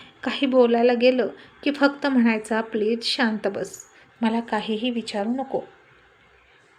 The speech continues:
वातावरण अगदी गंभीर झालं होतं आणि आता त्या गंभीर वातावरणाची कोंडी फोडत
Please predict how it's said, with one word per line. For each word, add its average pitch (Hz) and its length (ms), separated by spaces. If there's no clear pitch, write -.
वातावरण 214 540
अगदी 214 300
गंभीर 233 380
झालं 233 260
होतं 247 240
आणि 254 200
आता 247 140
त्या 247 180
गंभीर 233 420
वातावरणाची 220 680
कोंडी 220 380
फोडत 214 440